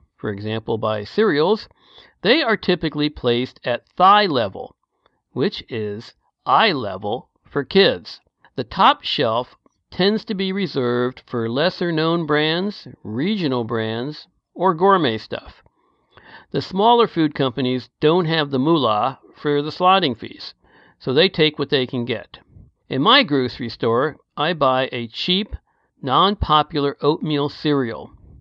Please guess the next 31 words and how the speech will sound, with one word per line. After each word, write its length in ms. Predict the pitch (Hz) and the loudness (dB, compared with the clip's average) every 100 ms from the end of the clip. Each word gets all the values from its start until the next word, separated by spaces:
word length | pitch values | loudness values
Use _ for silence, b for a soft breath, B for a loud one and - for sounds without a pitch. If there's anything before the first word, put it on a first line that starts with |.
| b b - | b b -12
The 100 | 135 | -8
store 360 | - 185 220 | 2 6 6
merchandisers 960 | 202 202 214 147 120 113 110 117 123 - - | 6 4 4 0 0 -2 -4 -6 -8 -12 -8
place 480 | 139 160 233 - - | 2 4 4 0 -8
that 260 | 139 123 - | -4 -2 0
oatmeal 520 | 156 165 165 156 151 | -2 -2 -2 -2 -2
on 240 | 135 123 120 | -2 -2 -2
the 160 | 117 | -2
highest 720 | 113 - 170 170 165 156 - | -6 -4 0 0 0 -2 -6
shelf, 560 | - - 180 113 - _ _ _ _ _ _ _ | -12 -2 0 0 -6 _ _ _ _ _ _ _
and 160 | 123 117 | -8 -2
being 260 | 165 180 | 2 2
a 60 | 160 | 0
short 340 | - 170 156 | 0 0 0
guy, 460 | - 180 160 135 131 b b b | 2 2 2 0 -4 b b b
sometimes 480 | - 175 196 185 170 | -4 0 4 4 4
I 60 | 151 | 2
need 160 | 147 | 2
to 80 | 127 | 0
step 400 | 117 175 180 - - | -2 0 0 0 0
up 240 | 185 214 - | 2 2 0
on 160 | 143 127 | -4 -4
the 100 | 123 | -4
first 340 | - 240 254 | 2 2 2
shelf 380 | - 120 113 - _ _ _ | 0 0 0 -4 _ _ _
just 320 | - 214 - | 0 0 0
to 120 | - | -4
reach 380 | 180 226 269 - | 0 0 0 0
that 240 | 127 120 - | 0 -2 -2
top 280 | 113 107 | -4 -4
shelf. 420 | - - - - | -8 -10 -12 -20